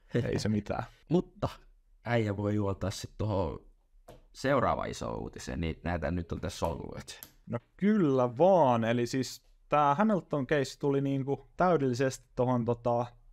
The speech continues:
Speaker 1: oliko seuraavana päivänä vai alkoiko ne huhut jopa samana päivänä, kun F I A teki vähän hyvin mielenkiintoisen, mun mielestä niinku aivan raivostuttava ratkaisu, että Andretti Cadillac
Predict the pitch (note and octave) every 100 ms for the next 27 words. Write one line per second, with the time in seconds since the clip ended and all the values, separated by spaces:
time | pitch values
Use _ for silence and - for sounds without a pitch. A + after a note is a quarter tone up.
0 | _ - - _ - C3 B2 F3+ E3+ C#3+
1 | B2+ A#2+ D#3 C#3+ A#2 G#2+ A2+ A#2+ F3+ D#3+
2 | - - C#3+ F3+ C#3+ - B2 B2 F3+ C#3+
3 | G#2+ G#2 G2+ F#2+ G2 - - _ _ _
4 | _ - - B2+ - D3 - C3+ D3 C3
5 | G#2 G#2 A2+ A2+ A2+ - - - - -
6 | _ _ _ _ _ _ D3 F3 D3+ B2+
7 | - C#3+ C#3 B2+ A2+ A2+ G#2+ G#2+ B2 B2+
8 | C3+ B2 - B2 A#2+ B2 B2+ B2 B2 A#2+
9 | D#3 G3 A#2+ G2+ G#2+ - G#2 A2+ A#2+ -
10 | G#2+ G#2+ G2+ - A2 - - - _ _
11 | _ _ - G3+ D#3 E3 G3 G3+ E3+ D3+
12 | C#3 -